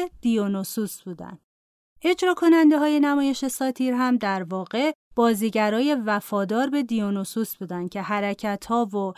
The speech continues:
لباس‌هاشون شبیه ساتیرها بود. نمایش ساتیر در واقع به نمایشی گفته می‌شد که یه تقلید مسخره آمیز بود.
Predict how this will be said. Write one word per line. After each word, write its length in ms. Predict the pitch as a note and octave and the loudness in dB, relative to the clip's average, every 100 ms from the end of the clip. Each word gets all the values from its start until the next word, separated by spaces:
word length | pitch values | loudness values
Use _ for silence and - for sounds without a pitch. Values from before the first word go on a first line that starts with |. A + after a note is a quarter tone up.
| - _ A3 | -14 _ -2
لباس‌هاشون 800 | A3+ A3+ A#3 - D4+ D#4+ F4 E4 | 0 2 0 0 -2 2 2 2
شبیه 680 | B3 G#3 G#3+ A#3 C4 C#4+ C#4+ | 2 -2 -2 -2 0 0 -2
ساتیرها 760 | - G#3 G3 G3+ F#3 D#3+ G#3 | -4 -4 -4 -6 -6 -2 -2
بود. 300 | F#3 F3 - _ _ _ _ _ _ | -2 -8 -18 _ _ _ _ _ _
نمایش 460 | A#3 A#3 A3 A#3 - | 2 2 2 0 -2
ساتیر 420 | B3+ G#3+ G3 A#3+ | -4 -4 -2 -2
در 240 | B3 G#3 F#3+ | 0 0 -2
واقع 460 | G3 F#3+ A3 C#4 C#4+ - _ | -4 -2 -2 -2 -4 -16 _
به 120 | - A#3 | 0 2
نمایشی 640 | A3 A3 A3 B3 D4+ F4 | 2 0 2 0 0 -2
گفته 360 | E4 D#4+ - D#4+ | -2 -4 2 2
می‌شد 320 | D4+ D#4+ D4+ | 4 0 -2
که 180 | D#4 C#4 | -2 0
یه 120 | D#4 | -2
تقلید 640 | - B3+ G#3 - A3 C4 | -2 -4 -2 -4 -6 -2
مسخره 760 | D4+ C#4+ A3+ G3 - - F#3+ F#3+ | 2 4 2 -2 -8 -8 -8 -6
آمیز 580 | F#3+ F#3+ F#3+ A3+ G3 - | -6 -4 -2 -2 -2 -6
بود. 280 | - - | -16 -18